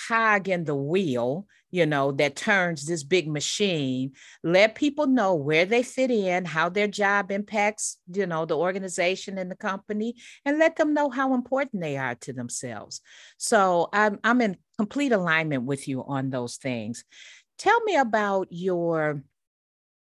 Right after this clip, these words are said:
perspectives and your formulas for D E and I. Tell me about that.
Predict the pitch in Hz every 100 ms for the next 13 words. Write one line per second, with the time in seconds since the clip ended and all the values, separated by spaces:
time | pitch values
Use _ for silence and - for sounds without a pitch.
0 | _ - 202 - - 202 202 - 170 151
1 | 151 143 - 160 156 156 156 156 147 143
2 | 143 - - 196 196 196 170 151 147 139
3 | 143 139 - - _ - - 185 165 156
4 | 143 139 196 - 180 165 143 139 123 110
5 | 104 - _ - 240 240 208 160 - 117
6 | 113